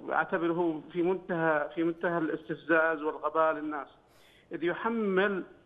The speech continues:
الحوثي مسؤولية ما يجري ويتهم الحوثي. الحوثي يا سيدي هو عدو، هو عدو، فعليك أن تتوقع من العدو أن يفعل ما يشاء وأن يفعل ما يستطيع وأن يحاول بكل الوسائل. لكنني،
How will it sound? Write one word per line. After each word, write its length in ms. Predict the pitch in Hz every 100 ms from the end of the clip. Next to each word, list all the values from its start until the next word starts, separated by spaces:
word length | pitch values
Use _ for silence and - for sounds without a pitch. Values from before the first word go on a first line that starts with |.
| -
الحوثي 580 | 165 147 160 196 196 196
مسؤولية 600 | 180 175 170 170 180 180 180
ما 260 | 165 165
يجري 320 | 170 170 170
ويتهم 560 | 170 160 143 147 170 170
الحوثي. 420 | 160 165 160 156
الحوثي 360 | 190 226 269 254
يا 220 | 240 214
سيدي 340 | 226 247 226 220
هو 160 | 220
عدو، 480 | 196 160 175 214 339 - - _ - - -
هو 100 | 302
عدو، 520 | 262 185 185 220 170 123 - _ _ _ _ _
فعليك 400 | - 208 240 262
أن 160 | 240 233
تتوقع 480 | 226 220 233 240 208
من 60 |
العدو 340 | 208 196 220 202
أن 80 | 196
يفعل 280 | 202 202
ما 240 | 190 196 190
يشاء 500 | 165 185 151 - - - -
وأن 280 | 165 196 214
يفعل 480 | 220 226 202 208 - -
ما 200 | 190 220
يستطيع 580 | 214 220 208 208 160
وأن 260 | - 185 202
يحاول 440 | 202 175 226 220
بكل 260 | 196 190 226
الوسائل. 460 | 208 190 190 160 - - - -
لكنني، 880 | 180 226 220 226 220 214 220 220